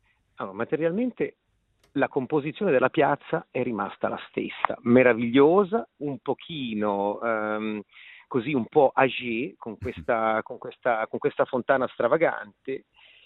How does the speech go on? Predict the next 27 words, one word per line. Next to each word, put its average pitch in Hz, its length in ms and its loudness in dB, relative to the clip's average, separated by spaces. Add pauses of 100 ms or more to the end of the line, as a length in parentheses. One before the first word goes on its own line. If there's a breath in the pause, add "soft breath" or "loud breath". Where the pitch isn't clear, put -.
(300 soft breath)
E 220 260 0
la, 156 440 -2
il 151 220 0
nostro 196 280 2
intervento 165 760 2
effimero 117 920 -2
è 160 100 -4 (140)
stato - 320 -4
un 135 140 -4
po' 143 240 2
l'intervento 143 1500 0
che 139 120 -4
potrebbe 147 400 -2
fare 127 640 2
un 123 180 -16
pasticcere, 113 720 -4
una 117 160 0
garniture, 147 840 0
come 117 180 -8
un 117 60 -6
pasticcere 131 420 0
potrebbe 120 340 -4
fare 139 220 4
con 110 140 -6
la 110 120 2
panna 123 240 4
montata 139 680 -6